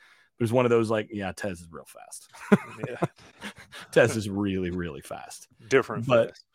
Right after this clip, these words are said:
Speaker 1: yeah, that's different fast. But, you know, a-, and even there, he didn't look panicked. He was still staying in position. And, you know, if that ball had come, he probably ends up punching through the hands and, you know, getting a breakup. But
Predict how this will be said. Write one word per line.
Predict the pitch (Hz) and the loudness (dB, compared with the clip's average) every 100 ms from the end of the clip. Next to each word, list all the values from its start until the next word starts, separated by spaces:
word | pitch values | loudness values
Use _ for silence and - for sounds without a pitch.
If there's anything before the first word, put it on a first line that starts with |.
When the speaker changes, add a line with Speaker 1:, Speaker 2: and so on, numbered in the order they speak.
| _ - | _ 0
Speaker 1:
yeah, | 120 80 | 0 2
that's | 104 135 | 2 2
different | 123 131 - 101 | 4 2 2 -6
fast. | - - - - 135 | -6 -10 -12 -16 -6
But, | 117 117 113 - _ _ - - _ _ | 0 2 0 -4 _ _ -20 -20 _ _
you | 135 | 0
know, | 120 110 107 _ _ _ _ _ - | 2 2 0 _ _ _ _ _ -12
a-, | 131 | 0
and | 147 | 0
even | 185 185 160 | 4 4 6
there, | 180 | 6
he | 127 | 6
didn't | 180 139 | 4 4
look | 127 - - _ - | 2 -2 -20 _ -10
panicked. | - 175 151 95 - | -2 2 2 0 0
He | 147 | 0
was | 131 | 2
still | - 139 156 | 2 2 2
staying | - 127 143 | 0 0 2
in | 147 | 0
position. | 143 120 127 - 131 | -2 0 0 0 0
And, | 117 113 | 2 2
you | |
know, | 113 | 0
if | 120 | 2
that | 127 120 | 2 4
ball | 123 139 | 6 4
had | 131 143 120 | 4 2 2
come, | 147 160 117 | 2 2 2
he | 120 | 0
probably | 123 127 120 123 117 | -2 -2 0 0 2
ends | 120 120 | 2 0
up | - | -2
punching | - 123 127 120 | 0 0 0 0
through | 123 | 0
the | |
hands | 107 110 113 123 | 0 0 0 0
and, | 113 110 107 | 0 0 0
you | 113 | -2
know, | 104 | -2
getting | 113 113 | -2 -4
a | |
breakup. | 104 113 120 87 - _ _ _ _ _ | 0 0 0 -4 -10 _ _ _ _ _
But | - 113 117 110 | -4 2 2 2